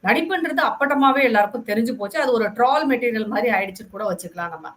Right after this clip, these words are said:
இந்த மாதிரி ஆயிடுச்சு. ரெண்டாவது வந்து எல்லோருமே வந்து நினைச்சது என்னன்னா, ஏன் வந்து அங்க பாதுகாப்பு தரல? அந்த இடத்துல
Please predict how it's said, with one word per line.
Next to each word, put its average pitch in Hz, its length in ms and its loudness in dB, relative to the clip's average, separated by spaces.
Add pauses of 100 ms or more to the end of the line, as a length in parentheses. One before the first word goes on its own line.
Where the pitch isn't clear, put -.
இந்த 196 140 -14
மாதிரி 190 260 -4
ஆயிடுச்சு. - 340 -6 (560)
ரெண்டாவது 415 480 2
வந்து 233 380 -2
எல்லோருமே 392 560 2
வந்து 277 460 0
நினைச்சது 240 420 -2
என்னன்னா, 214 380 -2
ஏன் 381 360 -2
வந்து 311 280 -4
அங்க 247 140 -4
பாதுகாப்பு 226 560 0
தரல? 175 360 -2 (520)
அந்த 269 260 6
இடத்துல 285 300 4